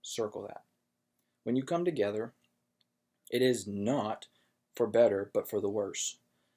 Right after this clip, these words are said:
For in the first place, when you come together as a church, I hear that there are divisions among you, and I believe it in part.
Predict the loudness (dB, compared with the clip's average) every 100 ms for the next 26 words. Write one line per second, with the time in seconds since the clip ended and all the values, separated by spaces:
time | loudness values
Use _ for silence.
0 | _ -2 0 2 2 2 0 -2 -2 -4
1 | -4 -6 -8 -4 -2 -2 -2 2 6 6
2 | 4 0 -4 -10 _ -6 -6 -6 -4 0
3 | 2 0 -4 -14 _ _ _ _ -6 -4
4 | 2 4 4 4 4 2 2 4 4 0
5 | -6 -6 -4 -4 -6 -14 -20 _ -12 -6
6 | -4 -2 -2 -2 -4 -6 -6 -8 -8